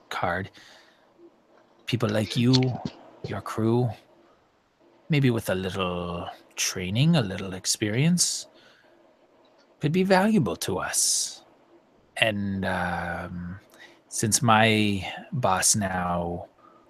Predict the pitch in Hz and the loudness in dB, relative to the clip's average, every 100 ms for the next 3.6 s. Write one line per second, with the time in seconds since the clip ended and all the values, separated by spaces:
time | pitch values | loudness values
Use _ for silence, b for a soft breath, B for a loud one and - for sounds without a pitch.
0 | _ 107 101 95 95 - - 90 - 143 | _ -2 0 0 -2 -4 -2 2 4 6
1 | 113 80 82 80 - _ b b b b | 4 2 -2 -6 -12 _ b b b b
2 | - 113 117 - - 113 - 110 101 95 | 0 2 2 2 2 2 2 2 2 2
3 | 95 90 95 95 - 90 | -2 -4 -4 -4 -4 -6